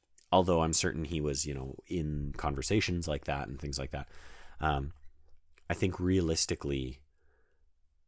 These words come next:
with the outlook at Overwatch, or, or about the Overwatch League being what it was, I think every organization likely planned to get out.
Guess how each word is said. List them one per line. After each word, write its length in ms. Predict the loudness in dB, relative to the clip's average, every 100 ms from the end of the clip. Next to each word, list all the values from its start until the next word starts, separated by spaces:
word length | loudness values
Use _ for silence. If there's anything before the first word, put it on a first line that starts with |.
| _ _ _ _ -6
with 480 | -2 0 2 2 2
the 140 | 2
outlook 500 | 2 2 0 -2 -14 -18 -14 -6
at 260 | -4 -6 -8 -4
Overwatch, 680 | -2 -2 -2 -2 -2 -6 -8 -16 -4
or, 60 | -4 -2 -2 -2 -2
or 140 | -2 -2
about 300 | -2 -2 -2
the 80 |
Overwatch 360 | -2 -2 -2 -2
League 220 | -4 -4
being 260 | -2 0 0
what 120 | -2
it 100 | -4
was, 280 | -4 -4 -6 -12 -20 -18 -16 -6
I 40 | -2
think 240 | 0 0 0
every 260 | 2 2
organization 920 | 2 -2 0 0 0 0 0 -2 -4 -8 _ _ -20 _ _ _ _ _ _ _
likely 720 | -2 4 4 4 0 -2 -2 -10 _ _ _ _ _ _ _ _ _ _ _ _
planned 440 | -2 0 2 -2 -6
to 100 | -4
get 180 | -4 -6
out. 240 | -12 -14